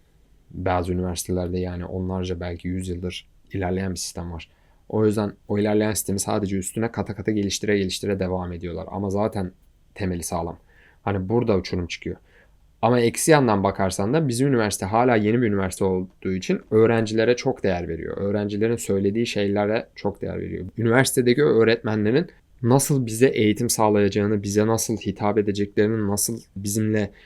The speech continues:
çalışacaklarını biz onlara gösteriyoruz. Doğru yerlere şikayetleri yaparak. Hemen böyle bir öğretmen salakça bir şey söylüyor, bir şey yapıyor. Hop, hep birazdan bir tane mail hazırlıyoruz.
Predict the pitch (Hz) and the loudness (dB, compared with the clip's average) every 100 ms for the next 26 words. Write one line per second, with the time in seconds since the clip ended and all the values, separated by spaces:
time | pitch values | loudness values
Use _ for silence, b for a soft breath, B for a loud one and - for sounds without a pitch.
0 | b - 113 101 107 104 101 - 127 165 | b -4 0 2 2 2 0 0 0 0
1 | 113 127 123 107 104 117 110 92 - 92 | 0 0 2 2 4 4 4 2 0 0
2 | 95 92 90 - 101 104 107 101 101 101 | 2 0 -4 -2 2 4 4 4 4 2
3 | 98 - 95 95 98 98 95 92 92 90 | -2 -6 -4 -4 -2 -2 -2 -2 -6 -2
4 | 104 139 120 110 101 101 - - 117 113 | 2 4 4 4 2 0 -8 -4 4 4
5 | 117 120 107 - 120 131 117 - 120 - | 4 0 -2 0 0 2 -2 0 0 2
6 | 98 95 107 147 131 110 143 160 B B | 0 0 2 6 6 6 4 2 B B
7 | B 190 196 - - 151 151 135 123 120 | B 4 4 0 -4 -2 4 6 6 6
8 | 135 131 131 123 123 - - 135 123 107 | 4 2 2 2 2 -2 2 6 6 4
9 | 101 107 151 - | 2 2 0 -4